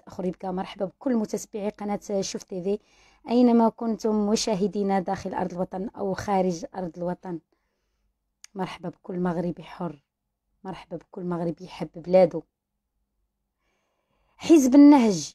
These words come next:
يدافع على البوليزاريو والجزائر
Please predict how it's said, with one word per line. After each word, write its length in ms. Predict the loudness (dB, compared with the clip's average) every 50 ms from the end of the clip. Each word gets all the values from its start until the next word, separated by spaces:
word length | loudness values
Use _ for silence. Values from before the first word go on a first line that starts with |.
| _ -8
يدافع 800 | -2 2 4 4 6 6 6 6 6 4 2 0 0 0 0 -2 _ _ _
على 240 | -2 0 2 4 4
البوليزاريو 840 | 2 2 0 -4 0 2 2 4 4 6 6 4 4 2 2 2 4
والجزائر 880 | 6 6 6 4 4 6 6 4 6 6 4 4 4 2 2 0 0